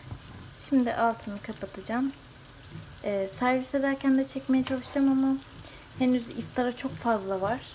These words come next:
Bu yüzden çekemeyebilirim ama çok lezzetli, emin olabilirsiniz. Hem az malzemeyle hem de çok lezzetli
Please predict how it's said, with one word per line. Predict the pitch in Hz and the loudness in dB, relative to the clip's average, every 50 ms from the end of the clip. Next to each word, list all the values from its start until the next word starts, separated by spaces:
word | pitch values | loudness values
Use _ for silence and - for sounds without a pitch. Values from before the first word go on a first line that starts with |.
| - - - - 254 - 233 | -16 -16 -14 -10 -6 -2 0
Bu | 240 | 2
yüzden | 233 226 220 208 - 240 233 240 233 233 - - - - - - - - | 2 2 0 2 2 2 4 4 0 -2 -4 -6 -10 -12 -14 -16 -10 -8
çekemeyebilirim | 240 - - 233 220 220 214 214 196 202 202 202 202 190 226 240 240 - - | -8 -6 -6 -4 -2 0 0 -2 -2 -4 -4 -2 -2 -2 -2 -4 -6 0 0
ama | 240 226 226 226 220 202 - - - - - - - - | 2 2 2 2 0 -4 -6 -12 -16 -18 -18 -18 -16 -10
çok | - 240 - - 202 | -10 -10 -6 -4 -2
lezzetli, | 190 185 180 185 180 - - - | -2 -2 -2 -6 -8 -6 -8 -6
emin | - 208 214 214 214 | -2 0 0 2 2
olabilirsiniz. | 214 208 202 208 190 185 190 190 - - - 208 233 - 269 | 0 0 -2 -4 -4 -4 -6 -6 -6 -6 -8 -8 -6 0 4
Hem | 277 262 240 240 | 4 4 6 4
az | 254 254 233 220 | 4 2 2 2
malzemeyle | 214 208 208 190 190 196 190 190 185 180 185 202 240 277 - - - - - - - - - - - - - - - - - - - - - - - | 0 0 -2 -2 -2 -4 -4 -4 -4 -4 -2 -2 -2 -2 -4 -10 -14 -16 -16 -16 -16 -12 -12 -10 -10 -10 -14 -16 -18 -18 -18 -18 -18 -12 -10 -4 0
hem | 247 233 233 226 | 2 2 4 4
de | 254 254 247 - | 4 2 2 0
çok | - 247 - - - - - - - - - - - | -4 -4 -4 -6 -12 -16 -16 -16 -18 -18 -18 -6 -2
lezzetli | 214 208 190 196 202 202 - - 220 226 226 233 | -2 -2 0 -2 -4 -4 -6 -6 -4 -2 -2 -2